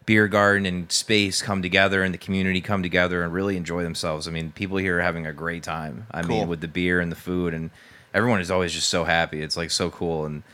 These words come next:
Speaker 1: it's fun to
Speaker 2: It's nice to see that, yeah.
Speaker 1: Yeah, and it's fun
Speaker 2: For
Speaker 1: to just
Speaker 2: sure.
Speaker 1: be a little, little, uh, little droplet and all that, just, you know, watching it all happen. And so, like Jeff was saying,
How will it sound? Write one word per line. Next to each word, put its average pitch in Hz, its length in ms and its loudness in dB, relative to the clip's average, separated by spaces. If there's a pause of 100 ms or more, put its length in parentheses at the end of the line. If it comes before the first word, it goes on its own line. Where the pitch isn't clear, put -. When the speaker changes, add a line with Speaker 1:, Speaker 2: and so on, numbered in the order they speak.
(260)
Speaker 1:
it's 73 160 -8
fun 85 220 0
to 82 220 0
Speaker 2:
It's 80 120 -2
nice 123 260 0
to 117 80 -8
see 107 200 -6
that, 95 280 -6
yeah. 98 300 -4
Speaker 1:
Yeah, 123 240 10
and 90 80 2
it's 80 100 -4
fun 104 160 4
Speaker 2:
For 98 60 2
Speaker 1:
to 90 40 -2
just 110 140 2
Speaker 2:
sure. 101 60 -6
Speaker 1:
be 95 100 6
a 92 80 6
little, 92 400 2 (400)
little, 90 260 2
uh, 82 180 6
little 87 180 0
droplet 87 520 4
and 85 80 -2
all 85 180 2
that, 82 220 2
just, 82 240 -6
you 85 80 -4
know, 80 100 -2
watching 82 340 0
it - 20 0
all 85 120 2
happen. 87 400 0
And 87 380 -2 (300)
so, 104 400 4 (960)
like 123 180 6
Jeff 127 220 6
was 120 100 2
saying, 120 380 6